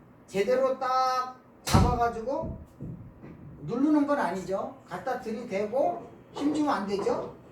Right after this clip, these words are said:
그리고 치면은 채가 탁 떨어져요. 그러니까 무슨 말이냐면 제 얘기는 엄지는 아래로 누르고, 그래서 여러분들이 왼손, 오른손보다 왼손 엄지에 어떤 사람도 골프 초보 때는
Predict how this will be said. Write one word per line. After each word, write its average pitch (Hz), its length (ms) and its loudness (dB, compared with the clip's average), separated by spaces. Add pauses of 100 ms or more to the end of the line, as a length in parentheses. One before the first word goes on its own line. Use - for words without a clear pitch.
(220)
그리고 - 320 6
치면은 285 520 0 (460)
채가 285 560 0
탁 - 220 -4
떨어져요. 285 400 -2 (1300)
그러니까 269 320 4
무슨 254 240 0
말이냐면 262 320 6
제 208 240 2
얘기는 208 440 -4 (300)
엄지는 277 680 2
아래로 254 380 2
누르고, 233 520 -4 (160)
그래서 240 480 6
여러분들이 226 760 -4 (380)
왼손, 277 680 2
오른손보다 254 1000 0
왼손 247 500 0
엄지에 208 720 -2 (580)
어떤 294 580 6
사람도 247 560 0
골프 277 320 -6
초보 247 360 0
때는 208 340 -4